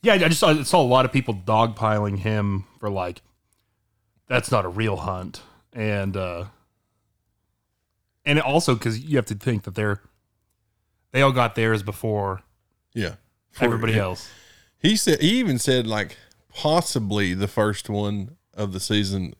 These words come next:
Speaker 2: in that state.
Speaker 1: Which is why I'm thinking that they all, I'm thinking it was kind of purposeful that they
Speaker 2: There's
Speaker 1: all did that.
Speaker 2: The hunting community is just like the gun community, toxic as shit. <laughs>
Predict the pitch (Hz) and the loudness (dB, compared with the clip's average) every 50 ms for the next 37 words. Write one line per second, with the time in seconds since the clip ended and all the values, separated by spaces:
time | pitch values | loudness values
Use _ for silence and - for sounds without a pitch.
0 | _ - 110 104 101 87 73 60 - - - 92 87 71 58 52 - - _ - | _ -4 -2 -2 -2 -2 -6 -8 -8 -8 -8 -8 -8 -10 -10 -14 -18 -18 _ -4
1 | 156 151 151 147 131 143 147 139 127 120 117 104 - - 139 127 113 - 113 110 | -2 -2 0 2 4 4 4 6 4 4 2 0 0 2 2 2 2 0 -2 -2
2 | 107 101 95 - 104 101 98 98 95 92 90 87 - _ - - - - - - | -2 -4 -4 -4 -4 -2 -2 -2 -2 -4 -6 -8 -12 _ -20 -20 -20 -18 -4 0
3 | 143 151 - 180 170 156 147 127 117 - - 127 113 104 - - 113 - - 101 | 2 4 4 4 4 4 4 2 0 0 0 -2 -2 -2 0 -2 -2 -2 -2 -12
4 | - - 104 98 95 87 - - 185 101 98 180 160 107 104 104 104 101 95 98 | -10 -8 -6 -6 -6 -6 0 2 2 2 4 2 0 0 -2 -2 -2 -6 -6 -6
5 | 95 98 101 101 131 123 _ - - - - - - - _ _ _ _ _ _ | -8 -8 -8 -10 -12 -14 _ -16 -18 -18 -18 -20 -20 -20 _ _ _ _ _ _
6 | _ _ _ _ _ _ _ 151 151 156 147 202 226 233 233 196 - - 123 117 | _ _ _ _ _ _ _ -4 0 2 4 4 2 2 0 -2 -2 0 2 4
7 | 110 104 98 98 95 92 92 98 107 107 127 147 151 147 151 151 147 - 135 123 | 4 4 2 2 0 0 -2 -2 -4 -4 -2 -2 -2 2 2 2 2 2 2 2
8 | 131 - - 160 123 113 104 101 98 - - - 101 92 85 78 85 80 92 104 | 2 2 0 0 2 4 2 2 0 -4 -4 -4 -2 -2 -2 -4 -4 -4 -4 -4
9 | 107 120 131 _ _ _ _ _ _ - - - 131 120 113 - - - 135 131 | -6 -6 -12 _ _ _ _ _ _ -12 0 2 2 2 2 0 0 0 0 0
10 | - _ _ - 104 135 127 - - - - 117 101 92 - 143 - _ _ | 0 _ _ -4 -2 -2 -2 -2 -4 -2 0 2 2 2 0 -2 -8 _ _